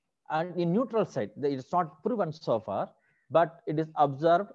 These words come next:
it is recorded with the most of the population. It is a psy-, psychological buffer. So, uh, obviously, you can see if any boy or girl going for fitness center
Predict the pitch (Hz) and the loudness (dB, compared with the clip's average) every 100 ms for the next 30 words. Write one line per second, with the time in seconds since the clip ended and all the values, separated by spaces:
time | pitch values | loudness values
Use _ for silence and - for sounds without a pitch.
0 | - 131 117 123 160 170 170 131 131 131 | -8 -6 -4 -4 -2 0 0 0 -2 -2
1 | 120 143 151 139 117 120 127 139 117 123 | -2 -2 0 0 0 0 -2 -2 -2 -4
2 | 143 - _ _ 151 190 233 - 147 156 | -8 -12 _ _ -2 -2 0 -2 0 -2
3 | 185 208 160 139 - 110 98 117 143 - | -2 0 0 -2 -6 -6 -2 -4 -4 -10
4 | _ _ _ _ _ _ _ _ - 160 | _ _ _ _ _ _ _ _ -2 0
5 | 135 127 - _ - 170 - - 202 240 | 0 -4 -6 _ -16 -14 -8 -2 0 0
6 | - 185 180 151 190 156 147 143 147 180 | 0 -2 -2 -2 0 2 2 2 2 0
7 | 131 143 156 127 117 135 120 147 - _ | 2 4 6 4 4 4 6 4 -4 _
8 | - 156 175 156 143 - 170 - 131 147 | -2 -2 0 -2 -6 -8 -8 -8 -2 -2